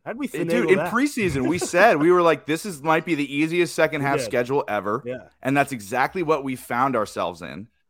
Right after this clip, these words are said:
Speaker 2: And
Speaker 1: Forgot
Speaker 2: it's,
Speaker 1: about that.
Speaker 2: and it was funny because the first few weeks of the season, we were like,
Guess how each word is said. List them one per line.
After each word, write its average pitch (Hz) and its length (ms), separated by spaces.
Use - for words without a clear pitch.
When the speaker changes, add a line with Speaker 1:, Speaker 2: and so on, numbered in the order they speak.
Speaker 2:
And 139 240
Speaker 1:
Forgot 147 140
Speaker 2:
it's, - 240
Speaker 1:
about 67 160
that. 170 60
Speaker 2:
and 165 80
it 170 40
was 160 140
funny 196 280
because 151 300
the 139 120
first 160 260
few 156 140
weeks 151 160
of 120 60
the 120 60
season, 131 380
we 120 80
were 117 120
like, 107 260